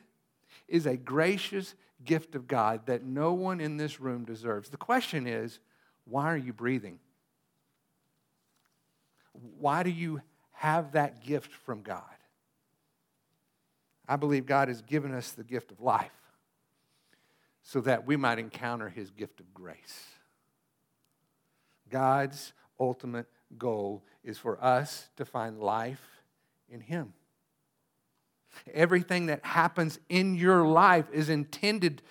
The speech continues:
to draw you into a life-giving relationship with him.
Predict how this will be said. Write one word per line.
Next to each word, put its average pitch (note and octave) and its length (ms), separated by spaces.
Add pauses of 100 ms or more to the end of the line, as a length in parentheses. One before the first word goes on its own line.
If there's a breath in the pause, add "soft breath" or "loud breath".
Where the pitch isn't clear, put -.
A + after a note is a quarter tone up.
(120)
to G3 80
draw E3+ 380
you D3+ 360
into F3+ 360
a D3 120 (200 loud breath)
life-giving F3 840
relationship E3 1040 (380)
with D#3 240
him. F#3+ 480